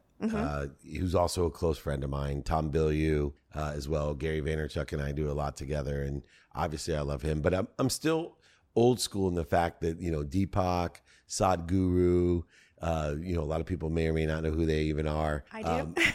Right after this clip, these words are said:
Speaker 2: but I
Speaker 1: <laughs>
Speaker 2: read, you know, The Course in Miracles. I study Napoleon Hill. Some of my
Speaker 1: Mm-hmm.
Speaker 2: favorite books that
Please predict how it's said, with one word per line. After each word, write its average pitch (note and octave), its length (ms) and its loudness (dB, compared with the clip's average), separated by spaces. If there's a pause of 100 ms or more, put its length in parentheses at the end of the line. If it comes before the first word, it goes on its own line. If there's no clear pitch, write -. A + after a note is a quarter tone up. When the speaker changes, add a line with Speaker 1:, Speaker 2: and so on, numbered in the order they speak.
Speaker 2:
but A2 200 4
I G2 100 6
Speaker 1:
<laughs> - 20 8
Speaker 2:
read, G2+ 600 2
you G2 100 -2
know, E2+ 80 0
The D#2 80 -4
Course D#2 300 -4
in E2 100 -4
Miracles. G#2 520 0
I D2+ 320 -8 (240)
study F#2+ 460 2
Napoleon E2+ 480 -2
Hill. G2+ 600 4 (260)
Some A2+ 240 -2
of G#2+ 60 0
my F#2+ 120 4
Speaker 1:
Mm-hmm. - 80 -8
Speaker 2:
favorite G2+ 420 0
books G#2 440 -2
that F#2 200 -4